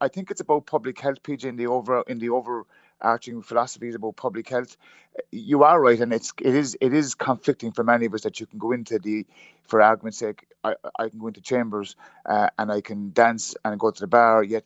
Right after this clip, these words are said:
two doors up, I, I have to go into a bar, sit down and, and, and get, get, um, table service.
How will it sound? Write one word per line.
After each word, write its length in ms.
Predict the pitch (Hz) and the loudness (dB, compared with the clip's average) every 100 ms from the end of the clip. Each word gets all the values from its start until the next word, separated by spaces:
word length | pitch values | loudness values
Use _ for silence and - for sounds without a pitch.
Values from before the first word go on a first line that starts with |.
| _ | _
two 140 | - | -10
doors 160 | 123 113 | -6 -4
up, 180 | 117 - - _ _ - - | -6 -10 -20 _ _ -8 -6
I, 140 | - 101 | -4 -4
I 80 | 107 | -4
have 140 | 117 | -6
to 100 | - | -8
go 60 | 107 | -12
into 180 | 107 107 | -12 -6
a 40 | |
bar, 400 | 101 113 107 107 | 0 2 2 -2
sit 240 | - - 143 | -6 -8 -2
down 360 | 120 110 107 - | 0 0 -4 -12
and, 140 | 110 - | -16 -12
and, 180 | 107 104 - | -12 -10 -10
and 160 | 110 | -2
get, 340 | 113 110 - - _ _ _ - | 0 0 -4 -20 _ _ _ -4
get, 300 | 117 110 - - | -2 -4 -8 -6
um, 440 | 110 110 107 98 - | -2 -2 -6 -12 -4
table 260 | 143 123 | -2 -2
service. 420 | 113 107 87 - | -4 -6 -6 -14